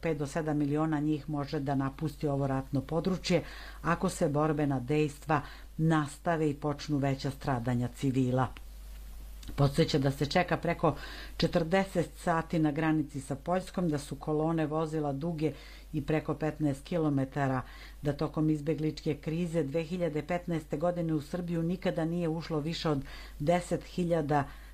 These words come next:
ljudi, a u Poljsku je prošle nedelje za dan ušlo sedamdeset hiljada, što su ozbiljne i zabrinjavajuće brojke. Napominje da hraniti stotine hiljada ljudi nije lako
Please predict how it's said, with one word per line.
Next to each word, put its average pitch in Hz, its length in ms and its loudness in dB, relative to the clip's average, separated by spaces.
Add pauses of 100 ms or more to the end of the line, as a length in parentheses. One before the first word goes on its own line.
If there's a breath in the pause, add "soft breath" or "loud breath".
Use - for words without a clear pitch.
ljudi, 190 460 4
a 156 100 0
u 143 100 0
Poljsku 190 840 -2
je 151 140 2
prošle 185 580 0
nedelje 165 580 0
za 131 160 -2
dan 165 480 0
ušlo 160 380 -4
sedamdeset 139 760 0
hiljada, 131 400 0 (380 loud breath)
što 185 240 0
su - 240 -6
ozbiljne 156 680 2 (360 loud breath)
i 156 60 -4
zabrinjavajuće 131 960 0
brojke. 117 520 -2 (460 loud breath)
Napominje 143 600 2
da 135 100 0
hraniti 147 540 0
stotine 147 460 0
hiljada 151 420 0
ljudi 165 300 -2
nije 170 260 2
lako 170 440 0